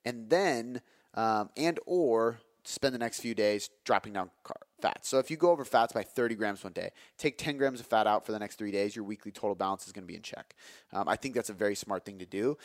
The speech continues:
Um, I think it's an easy balance to make, easy compromise to make. Um, what you don't wanna do is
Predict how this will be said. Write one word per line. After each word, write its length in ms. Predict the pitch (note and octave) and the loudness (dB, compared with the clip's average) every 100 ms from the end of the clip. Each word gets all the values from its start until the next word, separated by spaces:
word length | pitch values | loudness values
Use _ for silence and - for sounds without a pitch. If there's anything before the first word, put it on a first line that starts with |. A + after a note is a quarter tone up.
| - _ | -18 _
Um, 200 | G2+ G#2+ | -4 -2
I 40 | |
think 140 | G#2+ A#2 | -2 -6
it's 120 | - | -10
an 60 | - | -10
easy 200 | A2+ G#2+ | -10 -6
balance 320 | G2 F#2+ F2+ | -2 -2 -4
to 60 | F2 | -6
make, 260 | G#2 A#2+ | -4 -4
easy 360 | - G#2+ F#2+ E2+ | -8 -12 -12 -14
compromise 640 | - - A2 - A2+ A#2 | -12 -6 -4 -4 -2 -2
to 60 | - | -2
make. 320 | A#2+ D3 - - - _ | -2 -2 -4 -18 -20 _
Um, 280 | A2 A2+ G#2+ | -2 0 0
what 160 | A2+ - | -2 -4
you 80 | |
don't 260 | B2 C3 C#3 | 0 2 2
wanna 200 | A2+ G#2+ | -2 -4
do 180 | G2 G2+ | -2 -2
is 160 | G2+ | -4